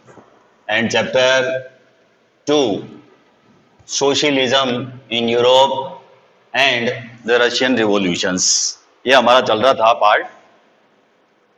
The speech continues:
उसमें हमने जो टॉपिक पढ़े थे रशियन रिवॉल्यूशंस में, the Russian Empire in nineteen fourteen,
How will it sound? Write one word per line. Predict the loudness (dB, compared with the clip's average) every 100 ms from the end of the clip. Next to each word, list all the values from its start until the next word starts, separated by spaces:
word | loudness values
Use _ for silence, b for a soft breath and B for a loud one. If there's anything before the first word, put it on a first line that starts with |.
| _ _ _ -6
उसमें | -4 2 2
हमने | 4 4 4 4 2 -4 -12 -16 -20 -20 _ _ _ _ _ _ _ _ _ -2
जो | 0
टॉपिक | 2 0 4 2 2 -6 -14 _ _ _ _ _ _ _ _ _ _ _ _ _ _ -4
पढ़े | 2 2
थे | 4 4 4 2 -6 -14 -20 _ _ _ _ _ _ _ _ _ _ _ _ _ -4
रशियन | 0 0 2 0 2
रिवॉल्यूशंस | 2 2 0 0 0 -2 0
में, | 0 0 0 -6 -18 _ _ _ _ _ _ _ _ _ _ _ _ _ _ _ 0
the | 2
Russian | 4 2 0 2
Empire | 0 2 4 6 4 2
in | 0
nineteen | 0 0 -2 -4 -2
fourteen, | -2 0 -2 -4